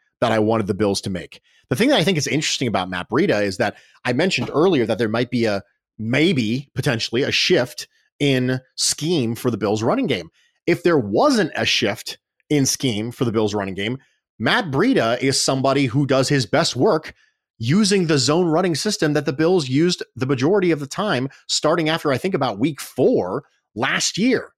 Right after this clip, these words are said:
in two thousand twenty. So I think it's kind of ironic that you might think there's a shift, but then they go out and sign a running back who would be at his best if there wasn't a shift in philosophy. So I think that's interesting. It's just one of the more reasons why I don't really know what we're gonna see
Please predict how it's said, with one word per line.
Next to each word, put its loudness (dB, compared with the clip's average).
in 0
two 0
thousand 0
twenty. 0
So 0
I 2
think 2
it's 2
kind 0
of 4
ironic 0
that 2
you 4
might 2
think 0
there's 2
a 0
shift, 2
but 0
then 4
they 2
go 4
out 2
and -4
sign 2
a 2
running 2
back 2
who 4
would 4
be 4
at 2
his 2
best 2
if 0
there 4
wasn't 2
a -6
shift -2
in 2
philosophy. -2
So 0
I 4
think 4
that's 2
interesting. 0
It's -4
just -2
one 2
of 0
the 0
more 2
reasons 0
why 0
I -2
don't 0
really 0
know 2
what 2
we're 0
gonna 0
see -4